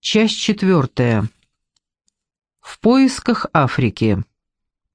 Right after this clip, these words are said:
Эпиграф. Сегодня я вижу, особенно грустен твой взгляд,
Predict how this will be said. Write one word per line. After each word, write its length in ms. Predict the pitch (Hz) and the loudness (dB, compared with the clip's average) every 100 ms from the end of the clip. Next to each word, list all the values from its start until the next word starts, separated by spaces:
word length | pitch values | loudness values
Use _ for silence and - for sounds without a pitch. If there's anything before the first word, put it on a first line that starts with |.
| _ _ _ _ _ _ _ _ _ _ _ _ _ _ _ _ _ _ - | _ _ _ _ _ _ _ _ _ _ _ _ _ _ _ _ _ _ -2
Эпиграф. 760 | 180 180 190 147 120 - - _ _ _ _ _ _ _ _ _ _ _ _ _ _ _ _ | -2 0 0 2 -2 -4 -12 _ _ _ _ _ _ _ _ _ _ _ _ _ _ _ _
Сегодня 500 | - - 190 233 190 | -12 -2 0 2 2
я 200 | 185 175 | 2 2
вижу, 420 | 175 208 175 185 - | 2 0 0 0 0
особенно 680 | 160 - 208 220 220 208 185 | -4 -2 -2 0 2 0 0
грустен 580 | 156 185 - - 180 | 0 0 -2 -2 -2
твой 300 | 175 147 156 | 0 0 0
взгляд, 720 | 156 151 143 139 127 117 - | 0 -2 -2 0 0 -2 -6